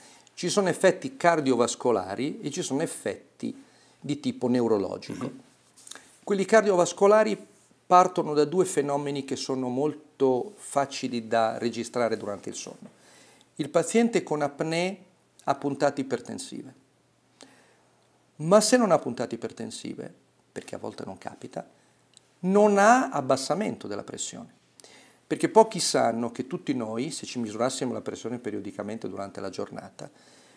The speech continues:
Speaker 1: avremo una pressione più alta di giorno e una pressione più bassa di notte. Questo è il comportamento normale. Se noi ci misuriamo la pressione, siamo cento, non abbiamo apnee,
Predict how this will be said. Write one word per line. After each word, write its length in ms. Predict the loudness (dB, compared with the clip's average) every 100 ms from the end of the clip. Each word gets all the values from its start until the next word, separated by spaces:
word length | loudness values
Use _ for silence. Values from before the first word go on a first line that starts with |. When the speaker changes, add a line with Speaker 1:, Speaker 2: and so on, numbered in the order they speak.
| _ _ -2
Speaker 1:
avremo 340 | 2 2 2
una 120 | 0
pressione 440 | 0 -2 -2 -2 0
più 160 | 6
alta 240 | 6 6 2
di 120 | 0
giorno 300 | 0 0 0
e 40 |
una 100 | -2
pressione 320 | -4 -6 -6 -4
più 100 | -4
bassa 300 | -4 -6 -12
di 80 |
notte. 360 | -12 -14 -20 -20 _ _ _ _ _ _ _ _ -12
Questo 480 | 0 0 2 -2 -2
è 80 | -2
il 180 | -4 -4
comportamento 680 | -8 -6 -8 -10 -12 -12 -10
normale. 420 | -6 -8 -10 -20
Se 260 | -20 -10 -8
noi 280 | -4 -4 -6
ci 140 | -8
misuriamo 400 | -8 -6 -4 -4
la 80 | -4
pressione, 400 | -6 -8 -8 -10 -18 -20 -20
siamo 240 | -8 -6
cento, 540 | -4 -4 -4 -6 -6 -4
non 160 | -4
abbiamo 280 | -4 -4 -4
apnee, 480 | -6 -6 -6 -6